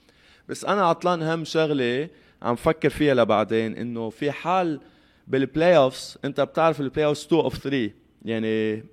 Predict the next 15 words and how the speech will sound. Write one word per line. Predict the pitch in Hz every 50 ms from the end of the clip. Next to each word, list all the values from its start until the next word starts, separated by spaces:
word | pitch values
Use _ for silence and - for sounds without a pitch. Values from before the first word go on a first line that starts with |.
| _ _ _ _
كتير | _ - 170 175 190 170
سريعة، | 151 - - - - 139 131 135 151 160 151 107 101 87 - - - 101
يعني | 104 107 110 101 90
إذا | 110 107 113 110 110
زحطت | 104 127 131 - - 170 185 - 190 185 - - - _ _ -
بتطير | 123 127 127 - 156 160 151 135
برات | 123 123 117 123 131 127 127 -
الشامبيونشيب. | 110 - - - 120 117 113 110 107 92 - - 101 95 _ _ _ _ _ _ _ _ -
إذا | - 127 123 135 131
فرق | - - 214 247 233 - -
من | 147 147 147
هول | 143 160 180 202 196
الثلاث | 175 147 135 - - 156 170 - -
أجانب | 143 139 120 139 143 139 135 120 98 -
صرف | - - 139 135 127 110